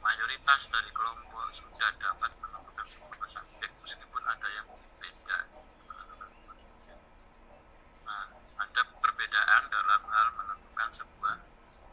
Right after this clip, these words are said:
notasi. Nah, ini mungkin notasi itu kan bisa dihafal ya. Kosong kosong, oh, tentang ini. Satu satu, itu titik-titik ini tentang ini. Itu kan poin-poin dari, eh,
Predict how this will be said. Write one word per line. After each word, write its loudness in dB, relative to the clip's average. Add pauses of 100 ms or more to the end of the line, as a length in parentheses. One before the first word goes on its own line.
(260)
notasi. 2
Nah, -14
ini -4
mungkin -2 (600)
notasi 6
itu -6
kan 8
bisa 6
dihafal 12
ya. 2 (640)
Kosong 2
kosong, 4 (120)
oh, -12
tentang 0 (120)
ini. -16
Satu 0
satu, 4 (380)
itu -12 (100)
titik-titik -16
ini -16
tentang -4
ini. -16
Itu -10
kan 4
poin-poin 0
dari, -4 (320)
eh, -4